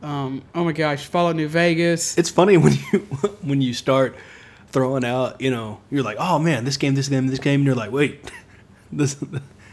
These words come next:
Speaker 2: the same studio that made a South Park game made a Fallout game?" I was like, "That's pretty cool."
Speaker 1: Yeah, they're all, no, Western R P Gs.
Speaker 2: Yeah.
Speaker 1: But they just released,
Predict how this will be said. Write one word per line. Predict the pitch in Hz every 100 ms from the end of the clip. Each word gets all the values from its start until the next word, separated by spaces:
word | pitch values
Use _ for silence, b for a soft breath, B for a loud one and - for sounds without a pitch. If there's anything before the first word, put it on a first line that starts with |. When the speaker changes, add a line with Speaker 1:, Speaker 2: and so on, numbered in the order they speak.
| b
Speaker 2:
the | 143
same | - 156 147
studio | - - 202 151
that | 143
made | 139 123
a |
South | - 127 135
Park | 151 135 127
game | 139 143 143 151 -
made | 127 113
a |
Fallout | - 113 131 139 131
game?" | 147 151
I |
was | 143
like, | 139
"That's | 151 160
pretty | - 110
cool." | - - - -
Speaker 1:
Yeah, | 180
they're | 165 180
all, | 208 202 170 -
no, | 165 160 151
Western | 156 139 165 151
R | 151
P | 151 147
Gs. | 156 151 147
Speaker 2:
Yeah. | - B B B -
Speaker 1:
But | 196 190 190
they | 185 196 180
just | 170 233
released, | 247 208 202 165 -